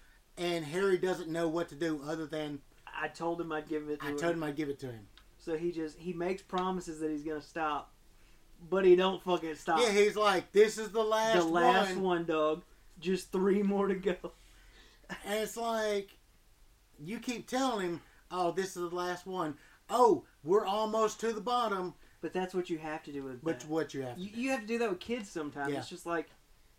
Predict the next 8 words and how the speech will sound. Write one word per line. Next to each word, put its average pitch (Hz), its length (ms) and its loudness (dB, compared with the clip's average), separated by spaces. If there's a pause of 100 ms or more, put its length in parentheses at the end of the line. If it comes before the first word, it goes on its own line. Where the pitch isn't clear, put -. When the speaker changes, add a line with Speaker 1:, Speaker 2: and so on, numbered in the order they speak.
(100)
Speaker 2:
"This 175 180 2
is 170 60 -16
the 170 80 -4
last 190 460 2
one. 247 320 -4
Come 208 220 -6
here." 208 220 -2 (440)
A-, 180 180 -10